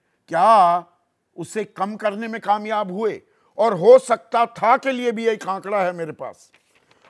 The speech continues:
और ये दिसंबर में हमने एक ट्रैकर किया था, तब नीतीश और तेजस्वी साथ साथ थे,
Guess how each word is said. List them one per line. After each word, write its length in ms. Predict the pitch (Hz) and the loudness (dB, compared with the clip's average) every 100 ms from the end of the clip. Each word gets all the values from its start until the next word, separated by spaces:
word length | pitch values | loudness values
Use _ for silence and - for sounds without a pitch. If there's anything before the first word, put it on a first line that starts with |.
| - | -2
और 120 | 233 | 0
ये 160 | 226 262 | 4 2
दिसंबर 580 | 214 - 240 254 285 269 | 2 -4 -4 4 4 4
में 220 | 262 247 | 2 0
हमने 260 | 220 233 | -2 -2
एक 140 | 240 233 | -6 -4
ट्रैकर 360 | 208 214 240 220 | -2 0 0 -4
किया 280 | 214 175 147 | -4 -4 -4
था, 180 | 98 - _ _ _ _ _ _ _ _ _ _ _ _ 233 | -10 -20 _ _ _ _ _ _ _ _ _ _ _ _ 4
तब 420 | 262 175 160 - _ _ - | 4 2 -10 -14 _ _ -10
नीतीश 680 | 196 175 277 254 202 202 - 175 | -10 -4 -4 -4 -6 -12 -10 -8
और 120 | 185 | -8
तेजस्वी 560 | 196 185 180 - 214 | -8 -10 -12 -14 -14
साथ 280 | 233 196 180 | -8 -4 -4
साथ 300 | - 165 139 | -4 -10 -8
थे, 260 | - _ | -10 _